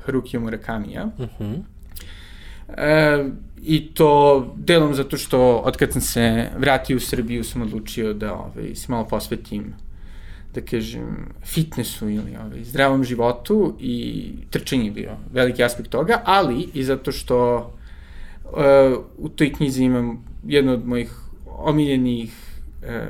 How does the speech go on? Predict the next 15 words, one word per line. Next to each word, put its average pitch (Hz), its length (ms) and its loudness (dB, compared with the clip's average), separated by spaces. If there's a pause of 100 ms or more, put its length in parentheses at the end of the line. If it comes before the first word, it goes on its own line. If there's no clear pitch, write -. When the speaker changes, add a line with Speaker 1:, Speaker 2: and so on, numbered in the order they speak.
(180)
Speaker 1:
citata, 127 680 0
a 143 80 -2
koje 135 200 2
možda, 107 520 -4 (220)
mislim 202 320 0
da 185 60 0
zapravo 156 240 -2
nije 127 120 2
Murakami 110 420 -4
sam 117 220 -2
napisao, 107 440 -6
nego 62 280 -14 (320)
da 127 100 -8
je 101 60 -6
on 87 60 -10